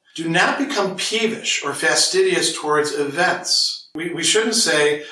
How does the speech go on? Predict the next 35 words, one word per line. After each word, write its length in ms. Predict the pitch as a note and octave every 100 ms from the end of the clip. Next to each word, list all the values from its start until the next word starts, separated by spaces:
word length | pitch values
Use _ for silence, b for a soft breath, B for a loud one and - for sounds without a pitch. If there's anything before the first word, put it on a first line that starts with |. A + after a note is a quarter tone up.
| B
"I 100 | -
don't 360 | D3 E3+ F#3 -
like 300 | D#3 E3 D#3+
the 240 | D3 C#3
vinegar 500 | C3 E3+ F3 E3 D#3
because 300 | D3 C#3 C#3
it's, 240 | B2+ - -
it's, 240 | B2+ -
it's 240 | G3+ - -
sour. 600 | E3 E3 E3 E3 E3 D#3+ B
The 80 | -
honey 300 | - E3 E3
is 180 | E3 C3
rotten. 440 | B2+ C#3+ D#3 D3
It 60 | C#3
upsets 560 | C3+ - D#3 D3+ D3+ D3
me. 140 | D3
I 60 | C#3+
don't 160 | D3
like 160 | C3+ B2
vegetables." 760 | D3+ D#3+ - D3+ D3+ D3 D3
<laughs> 0 |
He 60 | C#3+
gives 360 | C#3+ F3 -
these 280 | D#3+ - - - -
common 380 | F#3+ F3+ F3 E3+
sort 240 | E3+ D#3+
of 80 | D#3+
examples 680 | D3 C#3+ D3+ D3+ D3+ C#3+ D3+
that 200 | D3 -
fastidious 800 | D#3 - G3 G3 F#3 F3 -
eaters 520 | F#3 G3 F3+ F3 - C#3
have, 260 | C3+ -
right? 260 | D#3 F3+
He 60 | F3+